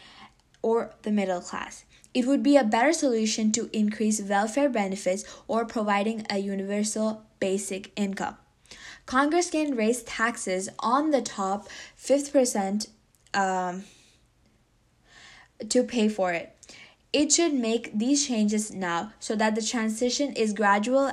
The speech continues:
and healthy for the economy overall. Regulations and another part of the solution that the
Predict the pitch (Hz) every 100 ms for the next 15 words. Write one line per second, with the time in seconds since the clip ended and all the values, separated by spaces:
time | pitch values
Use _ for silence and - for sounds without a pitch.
0 | - 208 214 - 269 320 320 190 190 -
1 | - - - 262 277 262 220 220 196 190
2 | 196 - 208 196 190 170 123 214 _ _
3 | - - _ - - - - - 233 247
4 | 285 294 302 339 330 285 226 226 226 220
5 | 247 254 254 269 277 285 233 202 190 196
6 | 208 202 214 - - 202 190 185 320 -
7 | - - - 196 180 190 185 185 175